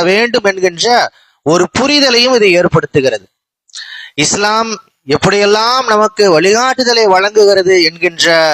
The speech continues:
ஒரு பெரிய செய்தியும் இதிலே அடங்கியிருக்கின்றது. அப்ப மார்க்கத்தின் பல்வேறு வழிகாட்டுதல்களை நினைவூட்டிக் கொள்வதற்கு இது போன்ற நிகழ்வுகளை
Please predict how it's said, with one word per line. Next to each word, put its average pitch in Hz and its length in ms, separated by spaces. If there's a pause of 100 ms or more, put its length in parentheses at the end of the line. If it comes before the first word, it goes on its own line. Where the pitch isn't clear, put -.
(480)
ஒரு 180 240 (120)
பெரிய 214 300 (180)
செய்தியும் 208 720
இதிலே 175 300
அடங்கியிருக்கின்றது. 135 840 (760)
அப்ப - 200
மார்க்கத்தின் 254 680
பல்வேறு 262 440
வழிகாட்டுதல்களை 240 880 (280)
நினைவூட்டிக் 277 600
கொள்வதற்கு 226 520 (200)
இது 165 180
போன்ற 214 240 (160)
நிகழ்வுகளை 185 540